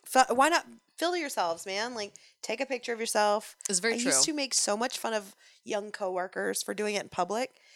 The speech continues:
Speaker 1: and now I'm, like, Snapchatting myself
Speaker 2: Oh, I love Snapchat.
Speaker 1: all
Speaker 2: Oh my
Speaker 1: the
Speaker 2: God.
Speaker 1: time.
Speaker 2: Ugh.
Speaker 1: It's, I don't watch it, please, but, like, I'm gonna take it because I feel like I look good or, like, whatever. Um, but you, to get rid of ego,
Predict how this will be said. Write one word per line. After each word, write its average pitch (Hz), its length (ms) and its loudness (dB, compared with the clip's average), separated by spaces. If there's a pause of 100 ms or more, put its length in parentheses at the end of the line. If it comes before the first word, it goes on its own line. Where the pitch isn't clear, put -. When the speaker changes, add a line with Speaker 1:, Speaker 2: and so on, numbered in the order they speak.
(120)
Speaker 1:
and 214 140 -4
now 233 180 4
I'm, 285 120 0
like, 247 160 -2
Snapchatting 208 920 2 (120)
myself 190 460 0
Speaker 2:
Oh, 190 100 8
I 165 80 4
love 156 200 0
Snapchat. - 380 -2
Speaker 1:
all 214 300 10
Speaker 2:
Oh - 20 10
my 165 60 8
Speaker 1:
the 214 80 6
Speaker 2:
God. - 80 6
Speaker 1:
time. 185 380 2
Speaker 2:
Ugh. 226 240 4 (600)
Speaker 1:
It's, - 400 4
I - 100 4
don't 247 300 6
watch 254 260 8
it, 165 140 2
please, 277 420 2
but, 196 140 2
like, 214 260 -2
I'm 202 320 2
gonna 262 180 0
take 262 220 0
it 185 140 0
because 190 280 -4
I 180 220 0
feel 226 180 -2
like 226 160 2
I 220 120 2
look 226 140 -4
good 220 340 4
or, 185 100 0
like, 175 220 -8
whatever. - 680 0 (400)
Um, 214 320 0
but 220 240 2 (560)
you, 240 520 -8 (100)
to 247 100 -4
get 294 220 -2
rid 277 120 -2
of 226 80 -4
ego, 233 220 -2